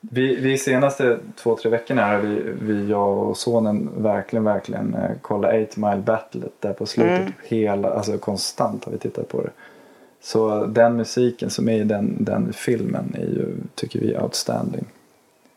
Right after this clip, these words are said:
Speaker 1: Eh,
Speaker 2: Intressant.
Speaker 1: men sen
Speaker 2: Ja.
Speaker 1: har vi massa låtar. Men jag har ju Tupac också. Det är ju liksom, men då går jag tillbaka lite längre.
Speaker 2: Ja.
Speaker 1: Men det är ju också favoriter, alltså.
Speaker 2: Ja, det, du har bra musiksmak.
Speaker 1: Enligt dig, ja.
Speaker 2: Ja, gud, ja.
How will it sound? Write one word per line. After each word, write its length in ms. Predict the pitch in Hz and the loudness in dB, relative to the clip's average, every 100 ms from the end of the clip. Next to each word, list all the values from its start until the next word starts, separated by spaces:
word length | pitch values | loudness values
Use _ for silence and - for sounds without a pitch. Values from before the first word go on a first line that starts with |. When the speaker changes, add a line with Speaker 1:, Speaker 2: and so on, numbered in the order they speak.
| _ _ - _ _ - | _ _ -20 _ _ -6
Speaker 1:
Eh, 100 | - | -4
Speaker 2:
Intressant. 440 | - - - 127 | -2 -2 0 2
Speaker 1:
men 80 | 113 | 2
sen 160 | - 110 | 2 2
Speaker 2:
Ja. 60 | |
Speaker 1:
har 80 | 110 | 2
vi 100 | 107 | 2
massa 520 | 104 113 127 - - | 2 2 0 -2 -2
låtar. 260 | 117 110 - | 0 0 0
Men 80 | 110 | 2
jag 80 | 113 | 2
har 60 | |
ju 60 | 117 | 0
Tupac 480 | - 127 120 - - | -2 -2 -2 -6 -6
också. 420 | 131 - - - 110 - - | -8 -10 -14 -14 -16 -20 -12
Det 80 | - | -6
är 40 | |
ju 160 | 117 117 | -4 -2
liksom, 320 | 117 - 117 | -4 -4 0
men 100 | 113 | 2
då 160 | 117 117 | 4 4
går 220 | 117 113 | 4 2
jag 100 | 110 | 2
tillbaka 300 | 113 110 107 | 0 -6 -4
lite 180 | - 107 | -6 -2
längre. 320 | 113 113 101 95 | 0 0 0 2
Speaker 2:
Ja. 280 | - 165 156 151 - - - _ - | 4 4 2 -6 -20 -20 -20 _ -4
Speaker 1:
Men 220 | 117 110 | 0 2
det 80 | 110 | 2
är 40 | |
ju 140 | 110 107 | 2 0
också 340 | - - 120 | -4 -8 -8
favoriter, 680 | - - 98 101 113 - - | -10 -10 -6 -6 -8 -10 -14
alltså. 200 | 117 - - - - | -14 -16 -20 -14 -4
Speaker 2:
Ja, 120 | 220 | -2
det, 260 | 226 247 262 - | 2 2 0 -4
du 220 | - 170 | -2 0
har 120 | 160 - | 0 0
bra 260 | 185 180 165 | 4 4 2
musiksmak. 800 | 151 - 143 - - 139 - - - _ - - | -4 -6 -8 -8 -4 -2 -2 -8 -20 _ -8 0
Speaker 1:
Enligt 220 | 117 110 | 0 2
dig, 240 | 107 95 - - - | 0 -2 -6 -16 -6
ja. 80 | 143 - | 0 4
Speaker 2:
Ja, 280 | 151 180 185 - | 6 6 4 -4
gud, 180 | 185 175 | -4 -2
ja. 140 | 131 | 0